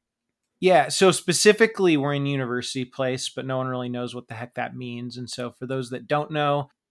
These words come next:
we're basically outside of Tacoma. And if you really don't know what that means, we're about forty-five minutes south of Seattle. And if you don't know what that means, I don't know what to tell you.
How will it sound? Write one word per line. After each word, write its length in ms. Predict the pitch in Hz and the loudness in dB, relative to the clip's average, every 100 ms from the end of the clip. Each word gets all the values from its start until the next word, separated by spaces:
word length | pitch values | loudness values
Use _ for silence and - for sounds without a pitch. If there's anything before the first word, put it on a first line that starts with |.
| _ | _
we're 100 | 135 | -6
basically 480 | 127 135 135 - 139 | -2 -2 -4 -4 -2
outside 380 | 127 127 131 123 | -2 -2 -4 -4
of 100 | - | -8
Tacoma. 640 | - - 135 135 131 131 135 _ - | -16 -8 -6 -4 -4 -6 -12 _ -12
And 80 | 127 | -10
if 140 | 123 | -6
you 80 | 123 | 0
really 240 | 147 175 | 4 4
don't 160 | 160 147 | 4 2
know 140 | 143 | 0
what 160 | 127 127 | -2 0
that 260 | 139 135 | 0 0
means, 460 | 151 139 147 151 - | -2 -6 -6 -10 -10
we're 140 | - 127 | -6 -4
about 260 | 120 120 | -4 -6
forty-five 480 | - 143 139 135 131 | -4 -4 -2 -4 -6
minutes 280 | 131 131 - | -6 -12 -8
south 260 | 131 117 - | -6 -6 -8
of 60 | |
Seattle. 640 | - 131 117 127 143 151 - _ - | -10 -6 -4 -4 -4 -6 -14 _ -10
And 80 | 139 | -4
if 120 | 139 | -2
you 60 | 185 | 4
don't 200 | 233 190 | 4 6
know 100 | 175 | 4
what 220 | 135 120 | 4 0
that 240 | 131 139 | 0 -2
means, 320 | 160 170 170 135 | -2 -6 -4 -2
I 100 | 123 | -2
don't 140 | 117 | -4
know 80 | 113 | -10
what 160 | 95 | -12
to 80 | - | -16
tell 160 | - - | -20 -20
you. 100 | - | -20